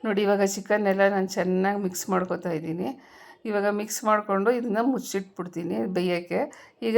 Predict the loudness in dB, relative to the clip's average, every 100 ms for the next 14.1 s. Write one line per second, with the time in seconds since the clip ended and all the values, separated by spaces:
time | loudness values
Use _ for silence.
0 | 8 6 2 2 2 0 2 4 4 0
1 | -2 -6 2 4 4 4 4 2 0 2
2 | 4 4 4 2 -4 -12 -18 -20 -6 0
3 | 2 2 2 4 4 4 2 2 2 -2
4 | 0 2 2 2 2 2 2 4 2 -4
5 | -20 -8 -2 2 2 2 0 -2 -4 -2
6 | 0 0 2 2 2 2 2 0 0 0
7 | 2 0 -2 -4 -4 -2 -2 0 -4 -6
8 | -12 -20 -10 -2 2 2 0 2 2 2
9 | 2 2 2 0 -2 -10 -18 -8 -2 0
10 | 0 -2 -2 -4 2 2 2 -2 -2 -2
11 | -2 -6 -20 -20 -8 -2 2 2 6 8
12 | 8 8 4 2 -2 -4 -8 -4 -4 -4
13 | -4 0 2 2 0 -2 -4 -6 -10 _